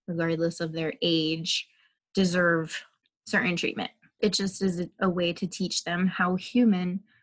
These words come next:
we are. Because I remember, like, I think back now and I asked my mom, like,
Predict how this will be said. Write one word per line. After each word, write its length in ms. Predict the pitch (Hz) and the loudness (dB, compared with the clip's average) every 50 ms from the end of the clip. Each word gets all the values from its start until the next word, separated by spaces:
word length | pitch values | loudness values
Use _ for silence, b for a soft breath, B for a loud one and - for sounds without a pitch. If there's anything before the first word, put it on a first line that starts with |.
| b b b - | b b b -2
we 180 | 196 196 185 | 0 0 0
are. 300 | - - - - - - - _ _ _ _ _ _ _ - | 0 0 -4 -4 -6 -8 -12 _ _ _ _ _ _ _ -4
Because 400 | - 190 - 190 180 175 170 - - | -2 -2 0 -2 -2 -2 -4 -4 0
I 80 | - 190 | 2 4
remember, 440 | 208 233 240 240 247 240 254 254 233 | 4 6 6 6 4 4 2 2 2
like, 200 | 202 196 196 - | 0 0 -2 -2
I 140 | 196 196 226 | -2 -2 -2
think 240 | 226 285 285 277 - | 0 0 -2 -2 -2
back 240 | 277 240 214 - - | -4 -6 -6 -6 -6
now 340 | 175 165 160 165 196 240 247 B B B B B B B | -6 -4 -2 -2 -2 -2 -2 B B B B B B B
and 100 | 214 208 | 0 2
I 80 | 208 202 | 2 2
asked 280 | - - 208 233 - | 0 -2 -4 -4 -4
my 100 | - 320 | -4 0
mom, 220 | 294 226 185 185 220 | 0 2 2 2 2
like, 160 | 220 185 180 | 0 0 -2